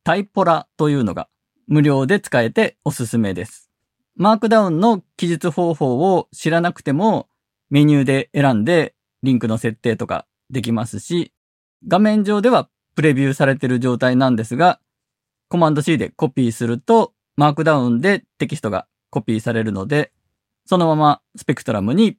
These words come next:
ペーストすればいいんですね。タイポラについては、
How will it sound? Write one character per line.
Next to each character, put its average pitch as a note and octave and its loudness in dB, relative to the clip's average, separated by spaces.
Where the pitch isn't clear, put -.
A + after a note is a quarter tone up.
ペ B2 2
ー - -2
ス - -14
ト A#2 -14
す C3 -6
れ D#3 2
ば C3 0
い C3+ 2
い - 0
ん F2+ -6
で B1+ -10
す - -8
ね。 D3 -2
タ F#3+ 2
イ F#3+ -2
ポ G#3+ 0
ラ G3+ 2
に G3 -2
つ A3 -2
い F#3+ -2
て E3 -2
は、 F#3+ 2